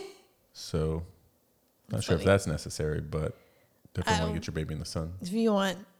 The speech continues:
Speaker 2: his asshole to get tan, you can hold his butt cheeks open.
Speaker 1: I'm good. <laughs> I will not do that to my son.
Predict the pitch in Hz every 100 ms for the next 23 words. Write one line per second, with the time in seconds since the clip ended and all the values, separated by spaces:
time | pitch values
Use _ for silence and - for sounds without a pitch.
0 | - 190 208 202 196 - 202 196 196 196
1 | - 208 202 208 208 - 190 180 208 233
2 | 208 - 254 - 220 226 214 226 233 -
3 | _ _ _ _ _ _ _ _ _ _
4 | - - - - _ _ _ 131 127 107
5 | 82 - - - - - 403 - 480 494
6 | 539 554 - 640 - 659 523 - - -
7 | - - - 104 101 92 87 85 82 80
8 | - - 82 78 73 - - - 440 349
9 | - - 82 - - 82